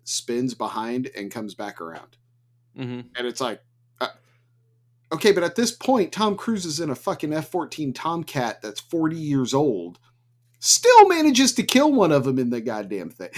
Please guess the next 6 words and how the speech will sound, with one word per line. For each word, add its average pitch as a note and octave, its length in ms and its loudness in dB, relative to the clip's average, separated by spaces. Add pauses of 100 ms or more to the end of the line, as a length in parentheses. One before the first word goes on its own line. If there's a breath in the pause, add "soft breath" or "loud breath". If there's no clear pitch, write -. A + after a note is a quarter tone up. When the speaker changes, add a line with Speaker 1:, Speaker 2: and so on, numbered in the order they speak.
(160 loud breath)
Speaker 1:
Like, A#3+ 160 -2
how E4+ 200 4
superior C#4+ 800 2
are A#3 240 0
these F#3+ 220 -6
planes? E3+ 560 -4